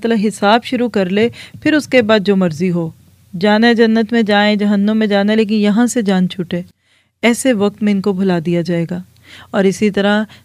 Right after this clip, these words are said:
جہنم میں ڈال کے بھلا دیا جائے گا۔ جیسے آپ میں سے کوئی اوون میں روٹی ڈال کے نکالنا بھول جائے۔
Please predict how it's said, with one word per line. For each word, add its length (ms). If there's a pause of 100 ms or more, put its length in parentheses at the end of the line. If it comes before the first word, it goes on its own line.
(120)
جہنم 540
میں 160
ڈال 280
کے 140
بھلا 380
دیا 160
جائے 260
گا۔ 100 (520)
جیسے 280
آپ 260
میں 80
سے 180
کوئی 420 (320)
اوون 300
میں 180
روٹی 320
ڈال 280
کے 300 (260)
نکالنا 440
بھول 300
جائے۔ 200